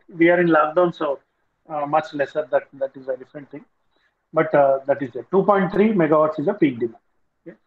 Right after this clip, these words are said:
So for reference, uh, uh, this is I T Hyderabad. So if you compare I I T Kanpur, uh, for example, uh, its peak demand is somewhere around, uh, ten megawatts or something like that. So ours is two point three megawatts. So you can just get the scale. That is only because of the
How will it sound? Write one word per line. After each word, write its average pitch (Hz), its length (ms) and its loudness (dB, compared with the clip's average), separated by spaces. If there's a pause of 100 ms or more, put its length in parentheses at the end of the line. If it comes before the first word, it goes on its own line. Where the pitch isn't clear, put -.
(200)
So 214 160 0
for 214 240 4
reference, 208 640 2
uh, 170 380 4 (300)
uh, 160 480 2 (140)
this 165 200 -6
is 202 80 4
I 175 160 4
T 175 100 0
Hyderabad. 180 440 2
So 185 100 0
if 175 120 2
you 196 80 0
compare 196 480 4
I 175 160 6
I 180 40 -2
T 196 120 0
Kanpur, 175 520 2 (460)
uh, 165 180 0
for 170 160 0
example, 151 480 -2 (200)
uh, 165 260 4
its 165 180 0
peak 202 260 -2
demand 196 320 2
is 185 100 2
somewhere 170 400 2
around, 160 300 2
uh, 143 220 4 (480)
ten 196 440 0 (160)
megawatts 156 540 2
or 143 100 0
something 135 340 -10
like 120 180 -18
that. - 180 -18
So 185 80 2
ours 170 340 2
is 170 120 -2
two 208 160 -2
point 175 260 0
three 139 140 -6
megawatts. 113 460 -18
So 135 180 -10 (320)
you 156 80 -6
can 151 160 0
just 151 200 -4
get 143 160 -2
the 143 80 -8
scale. 139 380 -10
That 180 160 2
is 208 80 2
only 196 260 4
because 185 360 4
of 170 180 2
the 226 180 2